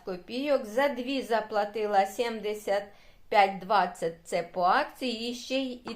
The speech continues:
три сімдесят шість на дві упаковки дали знижку А Т Б. Печиво Марія покажу стопчиком і покажу, чому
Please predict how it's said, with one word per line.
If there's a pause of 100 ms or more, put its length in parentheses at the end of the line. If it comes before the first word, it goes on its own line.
три
сімдесят
шість
на
дві
упаковки
дали (440)
знижку (440)
А
Т
Б. (3000)
Печиво
Марія (240)
покажу (640)
стопчиком (1000)
і
покажу,
чому